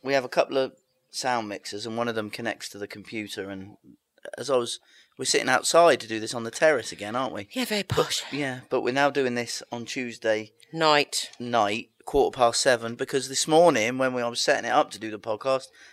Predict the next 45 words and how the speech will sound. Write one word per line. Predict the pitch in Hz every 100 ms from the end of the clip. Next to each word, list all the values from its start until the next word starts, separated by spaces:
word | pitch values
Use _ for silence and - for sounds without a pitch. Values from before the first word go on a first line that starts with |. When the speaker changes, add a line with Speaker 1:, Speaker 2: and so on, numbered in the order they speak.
| _
Speaker 1:
I | -
happened | 156 92
to | 123
drop | 131 -
the | 117
mixer | 131 143 - 131
in | 131
the | 127
mop | 135 -
bucket. | - 139 - 117 - _ -
<laughs> | - - _ _ _ - - _ -
Speaker 2:
Because | 185 175
he | 170
never | 165 147
emptied | 175 156 185
the | 156
mop | 156 -
bucket | 160 - 165 147
and | 156
left | 147 -
it | 113
in | 139
the |
way | 151 151
and | 160
never | 156 156
put | - 165
it | -
away. | 226 277 123 - - -
It's | -
like | 262
a | -
catalogue | 285 302 254 202 175
of |
events, | 160 156 147 -
and | 170
this | 170
is | 208
what | 165 -
you | 175
need | 165
to | -
realise. | 151 151 147 143 - -
<sighs> | - -
You | 214 233 226 240